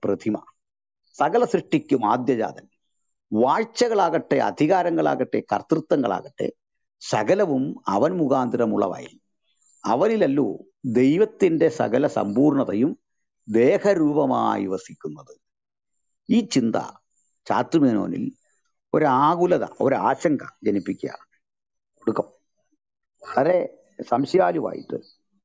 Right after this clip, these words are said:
അദ്ദേഹം ഏകാഗ്രതയോടെ പഠിക്കുമ്പോൾ അദ്ദേഹത്തിന് ഒരു ക്രിസ്തു സാന്നിധ്യം ബോധ്യം വരികയാണ്.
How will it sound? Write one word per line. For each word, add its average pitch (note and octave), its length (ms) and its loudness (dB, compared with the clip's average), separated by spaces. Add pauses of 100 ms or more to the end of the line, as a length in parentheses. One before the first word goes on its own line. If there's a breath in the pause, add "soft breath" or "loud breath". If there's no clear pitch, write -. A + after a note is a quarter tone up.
(220)
അദ്ദേഹം C3 240 0
ഏകാഗ്രതയോടെ E3 720 2
പഠിക്കുമ്പോൾ G2+ 760 -4 (380)
അദ്ദേഹത്തിന് C3+ 360 0
ഒരു C#3 80 0
ക്രിസ്തു - 400 -2
സാന്നിധ്യം C3 720 0
ബോധ്യം A2 300 0
വരികയാണ്. - 380 -12